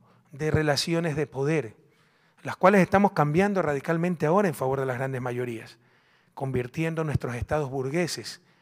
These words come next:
que representaban tan solo unos cuantos, en estados verdaderamente populares, representando a todas y a todos,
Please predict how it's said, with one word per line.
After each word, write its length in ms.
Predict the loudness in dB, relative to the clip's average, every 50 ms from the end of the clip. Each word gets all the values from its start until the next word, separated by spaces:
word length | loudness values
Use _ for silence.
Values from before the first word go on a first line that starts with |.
| _ _ _
que 120 | -10 -6
representaban 640 | -6 -4 -4 -4 -6 -6 -6 -6 -2 -2 -2 -2 -2
tan 160 | -4 -6 -6
solo 200 | -4 -2 -2 0
unos 160 | -2 -2 -2 -2
cuantos, 560 | 0 0 0 0 -2 -6 -14 -18 -20 -20 _ _ _ _ _ _ _ _ _
en 140 | -14 -12 -12
estados 320 | -6 -2 0 0 0 0
verdaderamente 640 | 0 -2 -2 -2 -2 -2 -4 -4 -6 -6 -6 -8
populares, 680 | -8 -8 -8 -8 -8 -6 -4 -4 -4 -4 -6 -10 -18 -20 _ _ _ _ _ _ _ _ _
representando 640 | -16 -12 -8 -6 -6 -4 -4 -4 -2 -2 0 0 -2
a 40 | -2
todas 440 | -2 -2 -2 0 0 -2 -2 -6 -8
y 80 | -8 -6
a 100 | 2 6
todos, 400 | 6 6 6 4 -2 -8 -16